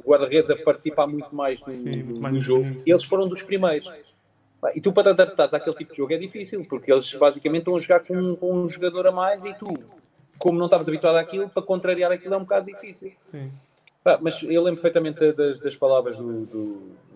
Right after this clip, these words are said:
Speaker 1: Narciso. Eles tinham, tinham um jogador que fazia praticamente o jogo, o jogo todo, eh, que era o Taro Arui, que acabou por ser
Speaker 2: Sim.
Speaker 1: o melhor jogador do, do Campeonato do
Speaker 2: Mundial.
Speaker 1: Mundo.
Speaker 2: Sim, do Mundial.
Speaker 1: E nós,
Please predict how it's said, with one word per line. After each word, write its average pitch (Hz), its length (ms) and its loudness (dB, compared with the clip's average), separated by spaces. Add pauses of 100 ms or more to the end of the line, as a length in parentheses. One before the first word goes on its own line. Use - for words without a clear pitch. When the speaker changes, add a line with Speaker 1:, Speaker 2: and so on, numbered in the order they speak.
(140)
Speaker 1:
Narciso. 113 440 -8 (240)
Eles 117 220 2
tinham, 120 320 0
tinham 127 300 0
um 127 60 2
jogador 123 460 4
que - 140 -14
fazia 110 480 0 (160)
praticamente 113 760 0
o 104 60 -20
jogo, 107 280 -8 (520)
o 107 140 -4
jogo 107 280 0
todo, 101 440 0 (360)
eh, 95 640 4
que - 60 0
era 120 100 6
o 117 60 4
Taro 113 240 2
Arui, 104 220 -6
que - 100 -20
acabou 113 240 -4
por - 100 -20
ser 123 120 -6
Speaker 2:
Sim. 117 80 -6
Speaker 1:
o 113 40 -10
melhor 113 280 0
jogador 113 380 -12
do, 107 260 -6
do 104 80 -16
Campeonato 110 320 2
do 147 60 -2
Speaker 2:
Mundial. 139 180 -2
Speaker 1:
Mundo. 113 180 -10 (240)
Speaker 2:
Sim, - 260 -18 (320)
do 160 80 -12
Mundial. 135 320 -12
Speaker 1:
E 175 140 4
nós, 185 380 6